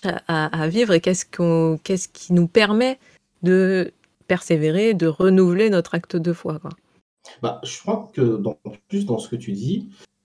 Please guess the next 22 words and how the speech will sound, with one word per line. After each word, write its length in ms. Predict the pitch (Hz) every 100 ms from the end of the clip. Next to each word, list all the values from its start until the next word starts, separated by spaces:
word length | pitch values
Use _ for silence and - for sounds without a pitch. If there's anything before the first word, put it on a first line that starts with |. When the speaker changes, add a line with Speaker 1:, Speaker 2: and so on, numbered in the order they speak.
| _ -
Speaker 2:
euh, 180 | 95 95
la 140 | 101
clé, 360 | 101 - 185 202
tu 140 | -
l'as, 280 | 104 92 -
tu 180 | - 95
l'as, 120 | 85
tu 160 | -
l'as 60 | 120
très 180 | - 156
bien 140 | 160
énoncé, 460 | 147 120 117 156 147
euh, 100 | 98
ça, 200 | 98 104 - _ _ _
euh, 600 | 92 98 92 92 95 92 92
c'est 300 | - - 117
le, 400 | 113 110 98 - -
l'émotion 880 | 107 139 190 196 202 - 202 214 208
que 140 | 147
je 140 | 127
veux 120 | 123 127
vivre 500 | 123 180 196 92